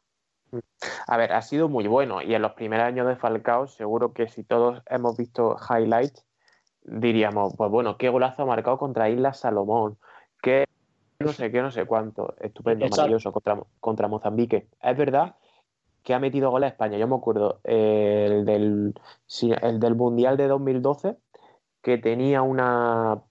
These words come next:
Speaker 1: parálisis en la cara o algo así, que solo salió durante todo el partido,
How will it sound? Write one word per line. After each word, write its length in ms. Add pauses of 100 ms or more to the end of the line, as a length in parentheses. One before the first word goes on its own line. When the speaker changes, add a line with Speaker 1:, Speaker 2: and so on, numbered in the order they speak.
(140)
Speaker 1:
parálisis 640
en 100
la 160
cara 280
o 80
algo 140
así, 200
que 140
solo 280
salió 360
durante 300
todo 160
el 80
partido, 460